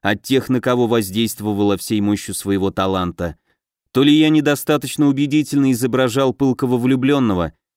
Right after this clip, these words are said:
я почти физически ощутил чужое сомнение. Правда, всего лишь на один миг. "Всему своё время, милый",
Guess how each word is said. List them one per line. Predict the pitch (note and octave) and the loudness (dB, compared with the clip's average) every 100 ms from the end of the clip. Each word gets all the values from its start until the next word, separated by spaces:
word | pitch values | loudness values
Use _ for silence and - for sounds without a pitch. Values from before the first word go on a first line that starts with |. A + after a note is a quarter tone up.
| - | -4
я | F#2+ | -2
почти | G#2+ B2+ - C3 | 0 -2 -2 -2
физически | C#3 A#2 D3 D#3 D3+ - A#2+ | 0 0 0 0 -4 0 0
ощутил | A#2 - A#2+ C#3+ C3+ | 0 -2 -2 0 0
чужое | - G#2+ A#2+ A#2 | -2 0 2 0
сомнение. | - C3 C3 F#2 D#2+ D#2 D2 - _ _ _ | 0 0 2 0 -2 -6 -8 -14 _ _ _
Правда, | C3+ E3+ D#3 | 0 2 2
всего | D#3+ - D#3+ | 0 2 2
лишь | D#3+ D3+ D#3 | 2 2 0
на | D3 | 0
один | C3+ C#3 | 2 2
миг. | B2+ E2+ - - _ _ _ _ _ _ _ _ _ _ _ - | 2 0 -4 -16 _ _ _ _ _ _ _ _ _ _ _ -12
"Всему | - D3 C#3+ | 0 2 2
своё | C#3 C#3+ C#3 C#3+ | 2 2 4 4
время, | D3 D3+ G#2+ | 2 2 2
милый", | G2 G2 F#2+ G2 G2 | 2 2 0 -2 -4